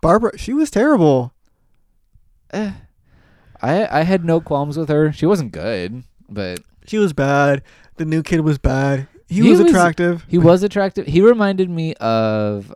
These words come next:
Speaker 2: uh, Chris Klein from American Pie.
Speaker 1: Okay. Um, okay. No.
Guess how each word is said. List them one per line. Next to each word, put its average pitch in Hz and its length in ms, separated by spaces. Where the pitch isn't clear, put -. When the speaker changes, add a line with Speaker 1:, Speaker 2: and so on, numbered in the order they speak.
Speaker 2:
uh, 92 720
Chris - 260
Klein 95 560
from 101 400
American 95 400
Pie. - 300
Speaker 1:
Okay. - 380
Um, 165 560
okay. 143 480
No. 143 440